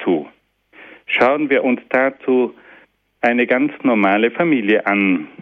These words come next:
Der Mann arbeitet schon seit siebzehn Jahren im Büro bei den E-Werken und doch hat man einen viel jüngeren Kollegen zum Abteilungsleiter ernannt. Die Frau hat das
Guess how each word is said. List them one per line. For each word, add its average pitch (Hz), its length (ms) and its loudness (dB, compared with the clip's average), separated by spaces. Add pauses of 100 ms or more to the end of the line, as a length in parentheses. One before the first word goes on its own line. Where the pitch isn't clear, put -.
(1300)
Der 95 120 0
Mann 120 340 0
arbeitet 117 720 0
schon 123 320 -2
seit 104 240 0
siebzehn 135 480 -2
Jahren 104 400 0
im 117 160 0
Büro 110 540 0
bei 92 160 0
den 101 440 -4
E-Werken 131 840 0 (680)
und 170 240 -2
doch 220 180 -2
hat - 280 -4
man 143 200 0
einen 254 320 0
viel 175 360 -2
jüngeren 139 520 0
Kollegen 113 520 0
zum 127 200 -2
Abteilungsleiter 117 1080 -2
ernannt. 104 640 0 (1500)
Die 160 80 0
Frau 160 440 0
hat 139 200 -2
das 135 100 -2